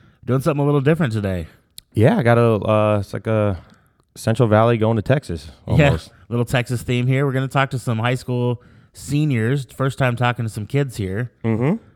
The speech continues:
Speaker 1: We've been talking to a bunch of old guys.
Speaker 2: Yep.
Speaker 1: But, uh, yeah, we got, uh, something a little different today. We're gonna chat with Mister Jaden Garone and, uh, Xavier Worthy.
Speaker 2: Yeah, so, yeah, uh, we're able to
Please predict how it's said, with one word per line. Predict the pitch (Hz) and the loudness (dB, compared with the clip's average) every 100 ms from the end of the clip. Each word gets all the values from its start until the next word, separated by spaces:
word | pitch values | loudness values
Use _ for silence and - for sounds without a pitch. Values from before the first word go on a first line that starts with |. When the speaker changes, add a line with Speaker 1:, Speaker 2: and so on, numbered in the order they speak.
| _ | _
Speaker 1:
We've | - 101 | -12 -8
been | 107 | -2
talking | 113 107 107 | -2 -2 -2
to | |
a | 101 | -2
bunch | 104 | -4
of | 98 | -4
old | 113 98 | -6 -4
guys. | 87 90 98 - - _ _ | -6 -6 -8 -12 -20 _ _
Speaker 2:
Yep. | 92 90 85 _ _ _ - | 0 0 0 _ _ _ -14
Speaker 1:
But, | 82 95 95 | -8 -4 -4
uh, | 95 92 92 92 92 107 | -4 -4 -4 -6 -6 -6
yeah, | 139 | -4
we | 147 | -2
got, | 110 117 113 | -2 0 0
uh, | 113 110 113 | 0 0 0
something | 131 123 127 | -2 -4 -4
a | |
little | 127 117 | -4 -2
different | 127 123 123 | -2 -2 -6
today. | 117 127 | -4 -2
We're | 151 135 | 0 -2
gonna | 127 | -4
chat | 110 127 123 80 | -4 -2 -2 -2
with | 107 - _ - - - - | -4 -6 _ -20 -20 -20 -8
Mister | 120 131 135 | -2 -2 0
Jaden | 113 110 131 139 120 | 0 2 2 2 0
Garone | 110 117 143 95 98 123 _ _ _ - | 2 2 2 0 -2 -6 _ _ _ -12
and, | 101 104 104 104 | -6 -2 -2 0
uh, | 104 104 98 | 2 2 0
Xavier | 107 127 127 113 | 0 0 0 0
Worthy. | 127 175 92 76 - _ | 0 0 -2 -6 -16 _
Speaker 2:
Yeah, | - 101 143 85 | -6 -4 -2 -4
so, | - 92 92 90 - | 0 0 2 0 -2
yeah, | 98 110 98 82 - | 0 2 0 -2 -6
uh, | 90 87 90 85 80 | -2 0 0 -2 -6
we're | - 92 | -4 -2
able | |
to | 92 | 0